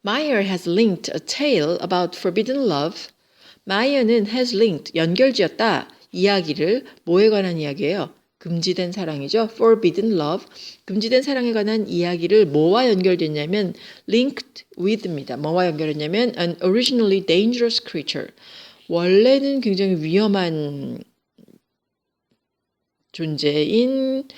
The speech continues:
존재와 연결시켜서 and wrote a series directed towards teenagers. 그래서 시리즈를 썼습니다. 이것은 누구를 겨냥한 거였냐면 towards,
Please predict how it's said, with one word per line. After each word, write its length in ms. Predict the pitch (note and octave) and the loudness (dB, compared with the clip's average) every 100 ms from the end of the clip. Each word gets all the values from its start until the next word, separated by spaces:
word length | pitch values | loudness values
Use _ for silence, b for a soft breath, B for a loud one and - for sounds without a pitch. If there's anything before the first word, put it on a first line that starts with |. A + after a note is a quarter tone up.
| B B | B B
존재와 400 | F#3+ F#3 F#3+ D3+ | 0 4 4 2
연결시켜서 960 | C#3 D#3+ D#3+ - D#3 C#3+ A3 C4+ D4+ B B B | 0 0 -2 -4 -8 -4 -2 0 -2 B B B
and 240 | G3 G3 E3 | -2 0 4
wrote 380 | F#3+ A#3 B3 D#3+ | 6 6 4 0
a 20 | |
series 680 | - D4 D4 F#3+ - - - _ _ _ _ _ _ _ - _ | -2 0 2 2 0 -6 -18 _ _ _ _ _ _ _ -20 _
directed 520 | - F#3 G3 C#4 A#3+ - | 0 0 2 0 0 0
towards 300 | F#3+ F#3 - | 0 0 -2
teenagers. 640 | A3 G3 F3 - - - | -2 -2 -4 -8 -10 -10
그래서 240 | E3+ D#3+ | -8 -6
시리즈를 460 | E3+ A3+ C#4+ B3 G3+ | -2 0 0 0 0
썼습니다. 580 | A#3+ B3 G3 D#3 A#2+ - B B B | -2 -6 -6 -6 -6 -8 B B B
이것은 300 | G3 G#3+ G#3+ | 2 2 4
누구를 300 | F3+ G#3+ A3 | 4 4 4
겨냥한 440 | G#3+ D#3+ F3 F3+ E3+ | 2 -2 -4 -4 -2
거였냐면 600 | D#3+ D#3 D3+ F#3 C4 D4 | -2 -2 -4 0 0 -2
towards, 460 | - A#3 A3+ A#3+ | 0 4 6 4